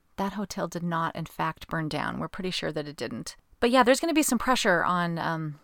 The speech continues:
the hotel systems around here as people ha-, who have lost their homes are looking for places to stay. But so, yeah, so that's kind of what's going on with me. And I know that I will feel so happy that I've sort of laid this groundwork as we go from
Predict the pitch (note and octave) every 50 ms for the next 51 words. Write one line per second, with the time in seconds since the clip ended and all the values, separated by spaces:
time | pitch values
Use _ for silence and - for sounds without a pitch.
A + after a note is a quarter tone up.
0 | _ - - D3 F3 D3 E3 - - C#4 D4 - - D3+ - - D#3 D3+ - D#3
1 | D3 D3 D#3 E3+ D3 D3 C#3+ - - G3+ F#3+ - G3+ G3 F#3+ G#3 G3+ F#3+ G3 G#3
2 | G#3 G3+ G#3 G#3 G#3+ A#3 - - A#3 G#3+ G3+ F#3+ A3+ A#3+ B3+ G#3 D#3+ D#3+ E3 F#3
3 | F3+ F#3 F3 F#3+ F3 - F#3+ F3+ - F3+ F3 - - F3+ - - - G3 F#3 E3
4 | D#3 D#3 D#3 - _ _ _ _ _ _ _ - A3+ A3 - C4 B3+ A#3 F3+ D#3
5 | - - A3 - E4 - - A#4+ A#4+ A#4 G#4 F#4 F#4 - - E4+ E4+ E4 D#4 C#4+
6 | C4 A#3+ B3 - - C4+ C#4 C4+ C4+ - - - - - A#3+ - - A#3 A#3+ A#3
7 | A#3+ A#3 B3 B3 C4+ D4+ D#4+ C4+ - G#3+ G3 F#3+ - - G3 G3+ G3 G#3 G3+ -
8 | - - - A3+ A3+ G#3+ G#3 G#3 - - D4+ D#4+ - - D4+ C4+ C#4 - G#3+ E3+
9 | E3+ E3 E3 F3+ E3 D3+ - - - - - - - - G3 F#3 E3+ - - A3+
10 | G3+ F3+ E3 F3 F#3 F#3 G3 F3+ F#3+ E3 - - D#3+ F3 F3 F3 F3+ E3+ - D3
11 | D3+ D3 - - - D#3+ D3+ C#3+ - - D3 C#3+ C#3+ C#3 C3 - D3 C#3 C3+ -
12 | - - - -